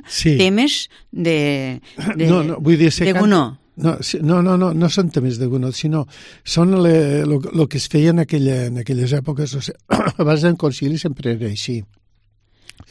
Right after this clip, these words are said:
Speaker 1: La missa era en llatí i se cantava, pues, el Kyrie, el Gloria, el Credo, el Sanctus i l'Agnus. Eh, eh, quan hi havia, eh, la Quaresma i el, i el, i el d'això, i el,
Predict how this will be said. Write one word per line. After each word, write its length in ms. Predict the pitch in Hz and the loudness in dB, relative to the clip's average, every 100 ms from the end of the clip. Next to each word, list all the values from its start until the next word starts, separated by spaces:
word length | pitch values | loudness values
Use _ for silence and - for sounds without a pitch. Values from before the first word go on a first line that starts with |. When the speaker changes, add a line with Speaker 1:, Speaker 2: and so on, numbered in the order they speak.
| - - | -20 -6
Speaker 1:
La 140 | 175 | -2
missa 280 | 170 - 151 | -2 0 0
era 100 | 139 | 0
en 100 | 127 | 0
llatí 300 | 127 120 202 190 208 - - - - | -2 0 0 0 -2 -12 -20 -20 -4
i 120 | 135 | -2
se 160 | 165 | 0
cantava, 360 | 151 135 135 139 | 0 0 0 0
pues, 160 | 143 123 | -2 -2
el 160 | 120 | -4
Kyrie, 500 | - - 160 156 160 - | -4 0 2 2 2 -2
el 180 | 127 123 | -4 -2
Gloria, 480 | 131 160 156 143 190 - _ _ _ 131 | 0 2 2 0 -2 -8 _ _ _ -6
el 140 | 113 | -4
Credo, 440 | 151 151 147 147 170 | 2 2 4 2 0
el 140 | 135 123 | -4 -4
Sanctus 520 | - 147 143 170 170 | -2 -2 0 -2 0
i 100 | 139 | 0
l'Agnus. 440 | 131 123 110 117 - - - - _ | 0 -2 -4 -8 -14 -20 -20 -20 _
Eh, 160 | - | 2
eh, 600 | 160 156 156 139 139 127 123 | 4 4 2 2 2 2 -2
quan 280 | - 165 160 | 0 2 4
hi 60 | 160 | 4
havia, 360 | 170 202 214 190 | 6 6 6 6
eh, 340 | 156 151 143 | 4 4 4
la 160 | 139 131 | 4 2
Quaresma 640 | 151 143 143 143 131 131 - | 2 2 2 0 -2 -2 -4
i 180 | 147 135 | 0 2
el, 140 | 127 131 | 2 -2
i 120 | - 131 | -2 -2
el, 160 | 123 120 117 107 104 - - _ _ - | -2 -4 -4 -6 -8 -12 -16 _ _ 0
i 80 | 151 | 2
el 60 | 143 | 4
d'això, 300 | 143 - 135 | 2 2 2
i 80 | 143 | 4
el, 220 | 139 | 4